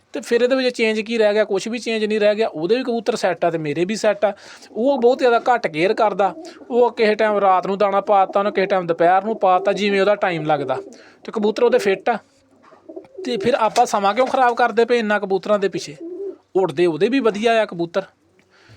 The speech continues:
ਕਿਉਂਕਿ ਉਹ ਕਬੂਤਰ ਸਟਰੋਂਗ ਹੋ ਗਏ ਘਾਟਾ ਵਾਧਾ ਖਾ ਖਾ ਕੇ, ਉਹਨਾਂ ਦਾ ਕੋਈ ਟਾਈਮ ਟੇਬਲ ਨਹੀਂ ਰਹਿ ਗਿਆ। ਜਦੋਂ ਆਪਾਂ ਟਾਈਮ ਟੇਬਲ 'ਤੇ ਲਾ ਦਿੰਦੇ ਹਾਂ ਕਬੂਤਰਾਂ ਨੂੰ,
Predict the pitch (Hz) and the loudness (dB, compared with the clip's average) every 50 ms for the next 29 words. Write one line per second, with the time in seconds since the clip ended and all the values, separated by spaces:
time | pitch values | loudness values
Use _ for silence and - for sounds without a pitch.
0 | - _ _ _ - 180 180 180 - - 254 269 247 - 254 214 208 - 240 - | -20 _ _ _ -10 -6 -6 -6 -4 -2 0 0 0 0 -2 -6 -2 -2 -2 -2
1 | - 240 - 202 185 190 175 175 160 165 147 156 151 139 131 131 - - 208 196 | -2 -4 -4 -2 -2 0 0 0 0 -2 -2 -2 -4 -4 -6 -6 0 0 0 0
2 | 202 160 147 151 160 165 160 196 180 - - 165 160 151 - 156 151 147 139 - | 2 0 0 2 0 0 0 0 -2 0 2 2 2 2 2 0 -2 -2 -2 -4
3 | 127 - _ - - - - - 190 208 208 214 226 226 226 220 - 220 208 190 | -10 -14 _ -20 -20 -20 -12 -6 -4 -2 0 0 0 0 0 -2 0 -2 -2 -2
4 | 185 180 175 202 190 175 175 180 196 170 156 147 151 156 180 180 196 185 202 202 | -4 -2 0 0 0 0 0 -4 -2 0 0 0 2 0 0 -2 0 0 0 0
5 | 202 220 214 - 220 208 208 220 214 233 226 226 226 220 233 226 220 214 214 202 | 0 0 -2 0 -2 -2 -2 -2 0 0 2 2 2 0 0 2 2 2 2 2
6 | 208 214 226 220 - 202 220 220 220 - 247 247 233 226 | 0 -4 -4 -4 -4 -4 -4 -4 -2 0 0 0 0 -2